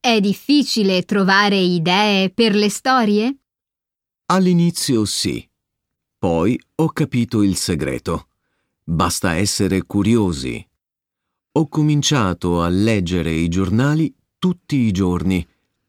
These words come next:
Speaker 2: a parlare con la gente al bar. Ho la testa piena di idee.
Speaker 1: Quando hai un'idea,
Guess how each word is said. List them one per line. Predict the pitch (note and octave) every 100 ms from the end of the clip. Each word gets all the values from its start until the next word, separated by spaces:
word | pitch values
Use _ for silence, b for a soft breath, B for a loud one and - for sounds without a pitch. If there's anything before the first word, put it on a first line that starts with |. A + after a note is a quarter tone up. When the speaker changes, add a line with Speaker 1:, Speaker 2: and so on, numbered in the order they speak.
| _
Speaker 2:
a | D2 D2+
parlare | D#2 D2 F#2 G#2 G#2 G2 F2+
con | - F#2 F#2 F2+
la | F2
gente | E2 F#2+ F#2+ F2+ F2+
al | E2+ E2+
bar. | A2+ F#2 C2+ - - _ _ _ _ _ _ _ _
Ho | A#2 G#2
la | F#2 E2+
testa | - C#3 - - A2 - _
piena | C#3 C#3+ G#2+ F2
di | D2
idee. | C#2+ C#2+ C2 C2+ C2+ - _ _ _ _ _ _ _ _ _ _ _
Speaker 1:
Quando | - A3+ B3+ A3+ G#3+ F#3+
hai | G3 G#3 G3
un'idea, | F#3 F3+ E3+ F3 F3 E3 E3